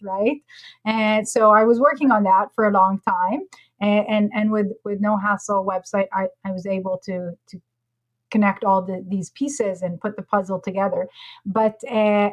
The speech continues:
at the same time, I'm, when it comes to prices and things like that, I have a very strong, uh, o-, opinion about that. Uh, I don't,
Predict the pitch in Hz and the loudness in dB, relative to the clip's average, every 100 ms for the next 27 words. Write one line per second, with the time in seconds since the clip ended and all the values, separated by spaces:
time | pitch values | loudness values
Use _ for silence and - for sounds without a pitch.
0 | - 208 220 - 262 269 269 247 254 302 | -2 -4 -2 2 4 4 4 4 6 4
1 | 359 - _ _ - 214 208 214 - _ | 0 -10 _ _ 0 2 4 2 -2 _
2 | 220 214 214 262 254 277 262 - 214 233 | -2 0 2 2 2 2 -4 2 2 2
3 | - 294 277 277 254 - 208 196 185 180 | 2 4 6 6 4 -2 -4 -2 -4 -6
4 | 180 233 233 226 208 190 190 233 226 220 | -4 -4 -2 -2 -4 2 4 4 4 2
5 | 226 208 185 226 226 240 - - 226 214 | 2 0 -2 0 4 2 0 -2 2 2
6 | 220 220 220 220 214 202 196 190 208 208 | 2 2 0 -2 -2 -2 -2 -2 -4 -8
7 | _ - 196 233 214 220 233 220 226 220 | _ -10 -6 -2 -2 0 0 0 0 0
8 | 196 202 277 - _ - - - _ 208 | 0 2 0 -2 _ -20 -20 -20 _ -2
9 | 202 - 262 233 294 302 330 | -2 2 2 4 4 4 4